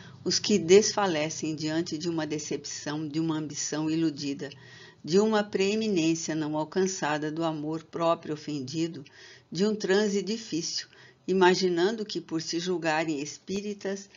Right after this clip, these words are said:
estão isentos de qualquer provação. Há, finalmente, os que recuam diante do sacrifício da comodidade, temem o que se pode dizer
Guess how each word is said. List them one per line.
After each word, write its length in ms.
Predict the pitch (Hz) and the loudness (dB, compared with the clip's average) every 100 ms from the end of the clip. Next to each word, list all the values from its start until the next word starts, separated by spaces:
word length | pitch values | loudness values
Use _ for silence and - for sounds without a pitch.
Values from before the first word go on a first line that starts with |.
| _ _ - | _ _ -18
estão 460 | - - - 170 | -16 -10 -2 0
isentos 560 | 185 180 151 156 160 156 | 0 -2 -4 -6 -8 -10
de 80 | 165 | -10
qualquer 500 | - 185 185 139 139 | -8 -8 -8 -10 -10
provação. 680 | - 147 127 127 - - 98 _ _ _ _ _ _ _ _ _ _ - - - - | -12 -12 -10 -12 -12 -16 -18 _ _ _ _ _ _ _ _ _ _ -20 -20 -20 -4
Há, 180 | 147 139 | -2 0
finalmente, 720 | - 139 127 143 160 190 190 | -2 -4 -2 0 0 0 -2
os 120 | 160 | -8
que 160 | - 196 | -4 -2
recuam 640 | 190 220 214 180 170 151 | 0 -2 -2 0 0 0
diante 440 | 147 151 165 180 170 | -2 -2 0 0 -4
do 100 | 175 | -4
sacrifício 840 | - 160 - 165 - 170 175 160 | -4 -4 -6 -10 -6 -6 -4 -6
da 140 | 160 | -6
comodidade, 920 | 156 160 165 160 170 165 127 123 127 - - - - _ - | -6 -4 -4 -4 -4 -6 -6 -6 -10 -14 -18 -20 -20 _ 4
temem 400 | 190 240 220 170 | 6 6 6 0
o 80 | 156 | 0
que 100 | - | -4
se 140 | - | -8
pode 380 | 165 - 147 147 | -6 -4 -4 -4
dizer 560 | 156 196 196 160 180 | -6 -6 -4 -2 -2